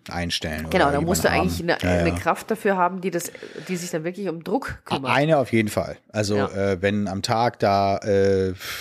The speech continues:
Speaker 1: also, da, also bei uns gehen schon einige Bestellungen pro Tag dann
Speaker 2: Ja.
Speaker 1: durch auch und irgendwie
Speaker 2: Ja.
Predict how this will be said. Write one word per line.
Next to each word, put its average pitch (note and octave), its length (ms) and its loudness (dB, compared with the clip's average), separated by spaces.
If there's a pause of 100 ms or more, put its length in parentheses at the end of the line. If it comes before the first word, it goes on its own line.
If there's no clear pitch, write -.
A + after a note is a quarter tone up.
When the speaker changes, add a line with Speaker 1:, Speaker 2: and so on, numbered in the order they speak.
(120)
Speaker 1:
also, F2+ 420 -2 (300)
da, G2 140 2 (180)
also F#2 160 -4
bei G2+ 80 2
uns A#2 120 2
gehen G#2+ 140 0
schon G2+ 140 -2
einige A#2+ 340 2
Bestellungen A#2+ 320 2
pro A#2 140 -2
Tag A#2+ 200 0
dann G#2+ 160 0
Speaker 2:
Ja. G2 120 2
Speaker 1:
durch C3+ 180 2
auch D#3 300 0
und G2+ 260 -6
irgendwie G2+ 560 2
Speaker 2:
Ja. E3 140 -2